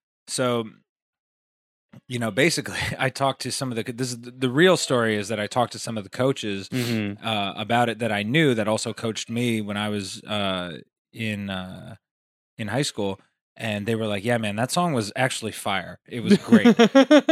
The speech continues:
Speaker 1: Uh, they loved it, which was cool, but he got in a lot of trouble because he was kinda, like, defaming the character of this girl.
Speaker 2: Right, right, right.
Speaker 1: Um,
Speaker 2: Yeah.
Speaker 1: and my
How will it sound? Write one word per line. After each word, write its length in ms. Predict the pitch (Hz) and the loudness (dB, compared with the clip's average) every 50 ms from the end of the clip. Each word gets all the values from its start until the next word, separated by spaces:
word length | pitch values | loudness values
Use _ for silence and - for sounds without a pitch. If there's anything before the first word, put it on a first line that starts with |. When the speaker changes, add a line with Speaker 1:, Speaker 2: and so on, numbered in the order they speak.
| 311 269 - 403 359 | 4 6 4 2 0
Speaker 1:
Uh, 380 | - 226 214 208 208 208 - - - - 311 294 - - | 2 2 0 0 0 0 -2 -2 0 0 0 0 0 0
they 180 | 262 285 - 139 | 0 2 2 2
loved 540 | 131 127 131 151 160 180 180 151 139 120 113 | 2 2 4 6 6 6 4 2 -4 -8 -6
it, 240 | 104 101 110 - _ _ _ - | -4 -4 -6 -8 _ _ _ -4
which 260 | 147 160 156 - - | 0 0 0 2 0
was 140 | 156 135 - | -2 -4 -2
cool, 280 | - - 214 202 170 143 | 4 6 8 8 8 6
but 120 | 131 131 | 4 0
he 140 | 113 143 165 | 0 2 4
got 180 | 160 151 139 | 4 4 4
in 40 | 131 | 4
a 40 | 127 | 2
lot 160 | 123 120 117 | 2 2 2
of 60 | 113 | 2
trouble 260 | - - 175 170 151 131 | 0 0 0 2 0 0
because 300 | 117 113 - 127 107 - | -2 -4 -6 -6 -6 -4
he 80 | 120 | -6
was 80 | 113 113 | -6 -6
kinda, 200 | - 131 123 120 | -6 -6 -6 -4
like, 200 | 117 110 104 - | -6 -6 -6 -8
defaming 420 | 120 107 - 123 113 110 110 107 | -10 -8 -6 -6 -6 -6 -6 -8
the 60 | 104 | -10
character 420 | 98 - - 104 101 95 - 101 95 | -10 -8 -8 -8 -8 -8 -8 -10 -12
of 100 | 92 87 | -12 -12
this 120 | - - | -12 -10
girl. 260 | - - 175 165 156 160 | -4 0 2 4 6 8
Speaker 2:
Right, 220 | 170 160 139 117 | 8 8 8 8
right, 220 | 107 107 107 104 101 | 8 6 6 6 6
right. 200 | 95 95 95 95 | 4 2 0 0
Speaker 1:
Um, 360 | 117 117 110 107 107 104 101 | 0 0 2 2 0 0 0
Speaker 2:
Yeah. 240 | 117 104 92 82 85 - _ _ _ _ _ | -2 -2 -4 -6 -8 -12 _ _ _ _ _
Speaker 1:
and 180 | - 143 139 135 | -4 -4 -2 -2
my 280 | 135 127 123 120 120 | -2 -2 -2 -4 -6